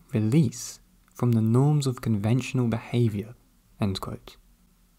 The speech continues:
This second form of madness is associated with what is believed to be ecstatic or trance states associated with mysticism,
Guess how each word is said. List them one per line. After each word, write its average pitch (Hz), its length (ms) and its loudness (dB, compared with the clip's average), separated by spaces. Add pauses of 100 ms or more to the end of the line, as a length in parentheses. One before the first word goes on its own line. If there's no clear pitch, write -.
(120)
This 196 200 6
second 175 340 6
form 156 220 4
of 139 120 0
madness 127 800 2 (180)
is 120 100 2
associated 143 760 2 (300)
with 117 160 -4
what 127 180 0
is 143 100 -2
believed 120 680 2 (260)
to 113 100 -10
be 117 220 2
ecstatic - 880 -2 (200)
or 113 140 0
trance 147 560 0
states - 640 -8 (360)
associated 120 880 0 (320)
with 110 180 -6
mysticism, 110 760 -2